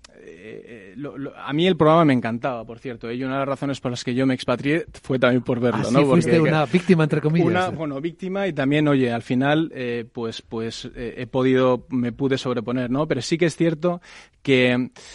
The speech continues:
Speaker 1: eh, el programa hay veces que crea unas expectativas irrealistas de lo que es una expatriación.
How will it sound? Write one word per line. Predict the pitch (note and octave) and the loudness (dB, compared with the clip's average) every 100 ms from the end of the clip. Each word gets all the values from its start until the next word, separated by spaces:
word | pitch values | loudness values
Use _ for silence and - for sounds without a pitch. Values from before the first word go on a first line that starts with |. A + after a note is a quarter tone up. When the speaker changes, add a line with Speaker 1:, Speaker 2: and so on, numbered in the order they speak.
| - | -20
Speaker 1:
eh, | - E2+ F#2 F2+ - D#2+ G#2 | -16 -14 -14 -16 -18 -14 -8
el | C3 | -4
programa | C#3+ D#3+ F#3 | 0 0 2
hay | F#3+ | 2
veces | F3 F3 F3+ | 2 0 -4
que | D3+ | -2
crea | D#3 D#3 | -2 0
unas | D#3 | -2
expectativas | C#3+ C#3+ C3 C3 C#3 C#3+ | -2 -6 -4 -2 -2 -2
irrealistas | D3+ C3+ B2+ C#3 C3 D3+ C#3+ | -2 -2 0 -2 -2 -4 -2
de | |
lo | B2 | -2
que | A#2+ | -4
es | A#2 | -4
una | A#2+ | -4
expatriación. | A#2 A#2 A2 G#2+ B2 A2+ | -4 -6 -6 -4 -2 -4